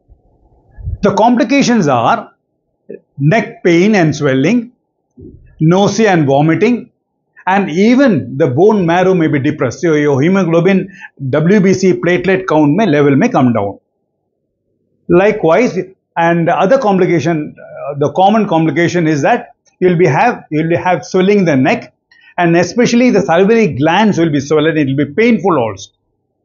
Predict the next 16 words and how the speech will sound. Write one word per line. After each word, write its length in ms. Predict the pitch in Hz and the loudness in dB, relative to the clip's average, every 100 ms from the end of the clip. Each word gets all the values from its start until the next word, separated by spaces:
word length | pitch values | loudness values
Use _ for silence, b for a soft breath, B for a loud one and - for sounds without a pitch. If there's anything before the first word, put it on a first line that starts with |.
| _ _ _ _ _ _ _ _ _ _ b - 123 | _ _ _ _ _ _ _ _ _ _ b 0 2
Dry 320 | 170 190 202 | 4 2 2
mouth 300 | 165 202 214 | 2 0 0
and 180 | 233 - | -2 0
taste 260 | 170 131 | -2 -2
changes. 540 | 165 151 139 123 - - _ _ _ _ _ _ _ _ _ _ _ - | -2 -2 -2 -6 -8 -20 _ _ _ _ _ _ _ _ _ _ _ 0
Now, 480 | 208 180 220 208 _ _ - | 2 2 0 -6 _ _ -2
we 100 | 196 | 0
have 420 | 147 233 269 156 120 - - | 2 2 0 -2 -10 -14 -12
late 540 | 165 160 208 285 - - | -4 0 2 2 -2 0
complications, 960 | 196 190 170 170 135 120 135 202 - - - | 2 2 0 0 -2 -2 -4 -4 -8 -18 -6
and 220 | 180 185 | -2 0
you 140 | 180 190 | 2 2
may 180 | 202 202 | 2 2
develop 500 | 160 202 240 254 - | 2 2 2 -2 -2
any 260 | 214 254 269 | 0 2 2
other, 340 | 196 214 254 | 0 0 -2